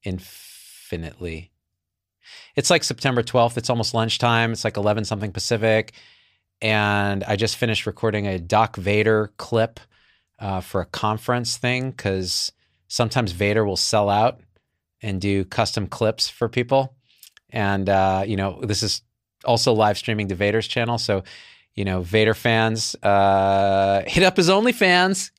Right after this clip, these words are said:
'cause he's got all the Imperial Kama Sutra positions dialed. Um, come on in.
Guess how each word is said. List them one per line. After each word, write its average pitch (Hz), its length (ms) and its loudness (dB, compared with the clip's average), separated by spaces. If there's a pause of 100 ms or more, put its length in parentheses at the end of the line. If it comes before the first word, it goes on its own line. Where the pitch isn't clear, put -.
'cause 170 460 4 (1120)
he's 175 260 4
got 180 180 4
all 208 220 6
the 160 400 4
Imperial 170 480 4
Kama 160 240 2
Sutra 175 320 2
positions 135 480 0
dialed. 135 540 4 (400)
Um, 156 440 2 (480)
come 202 120 0
on 220 120 6
in. 196 220 4